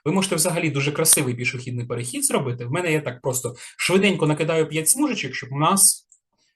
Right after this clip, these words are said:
о, було доступно пішохідний перехід. І для нашого котика тепер я пропишу умову, щоб він вгору-вниз просто так переміщатися не міг. Я хочу, щоб він переміщався тільки по пішохідному переходу.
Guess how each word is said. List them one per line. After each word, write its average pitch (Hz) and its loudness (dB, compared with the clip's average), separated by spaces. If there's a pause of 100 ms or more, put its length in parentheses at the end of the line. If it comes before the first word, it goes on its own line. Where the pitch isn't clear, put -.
(440)
о, 127 -4
було 156 2
доступно 196 2
пішохідний 135 -2
перехід. - -8 (600)
І 240 2
для 196 4
нашого 214 4
котика - -4
тепер 151 0
я 302 2
пропишу 208 0
умову, 220 -2
щоб - -4
він 202 2
вгору-вниз 226 2 (120)
просто 196 4
так 113 -8 (200)
переміщатися 196 2
не 208 4
міг. - 0 (560)
Я 147 -4
хочу, 220 -4
щоб 160 -4
він 202 0
переміщався 170 -2 (120)
тільки 170 0
по 233 -2
пішохідному 165 -2
переходу. 123 -4